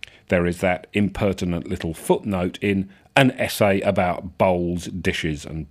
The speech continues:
Pots. There is a majestic sweeping paragraph in A Pamphlet of Majestic Sweeping Paragraphs. There is a ham-fisted pencil drawing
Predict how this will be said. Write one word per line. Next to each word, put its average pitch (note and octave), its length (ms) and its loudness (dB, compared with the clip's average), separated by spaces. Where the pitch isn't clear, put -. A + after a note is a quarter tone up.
Pots. - 540 0
There F#3+ 180 8
is B2+ 120 6
a C3 60 6
majestic A#2+ 680 2
sweeping G2+ 680 2
paragraph G#2+ 760 4
in G#2+ 340 2
A A#2+ 80 8
Pamphlet G2 580 0
of F2+ 140 0
Majestic F#2 640 -2
Sweeping D#2+ 500 -4
Paragraphs. F2 840 0
There A3+ 160 8
is D3+ 120 8
a C3 100 6
ham-fisted C3 720 4
pencil F3+ 400 2
drawing E2+ 460 2